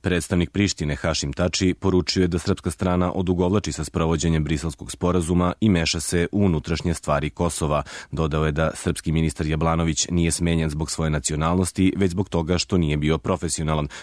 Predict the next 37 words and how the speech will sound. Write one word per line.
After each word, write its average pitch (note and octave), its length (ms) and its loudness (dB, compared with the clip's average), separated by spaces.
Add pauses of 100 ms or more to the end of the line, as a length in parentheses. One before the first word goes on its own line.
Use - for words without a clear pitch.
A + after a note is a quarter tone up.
kao D2 320 0
i E2 120 -4
da C#2 100 -6
će C2+ 120 -6
Kosovo F2 500 0
samo E2+ 360 -2
odlučivati E2+ 760 -2
o F#2+ 100 2
sudbini D#2+ 540 0
rudnika C#2+ 420 -2
Trepča. E2 440 -2 (260)
Šef - 320 -2
unmika E2+ 480 2
Farid D2 340 -2
Zarif E2+ 460 -2
je F2+ 120 2
u F2 40 2
predstavljanju F2 560 0
izveštaja E2 420 0
generalnog D2+ 500 -2
sekretara F2 560 -2 (220)
ukazao F2 500 0
na F2+ 100 2
značaj F2 360 0
osnivanja F2+ 440 2
specijalnog E2 560 -4
suda F2+ 380 2
za F#2 160 -2
ratne F2 260 0
zločine E2 460 2
počinjene E2 460 -2
na E2 100 0
Kosovu F2 460 2 (200)
hiljadu E2 280 0
devetsto D#2+ 500 -2
devedeset D#2 560 -2
osme F#2 380 2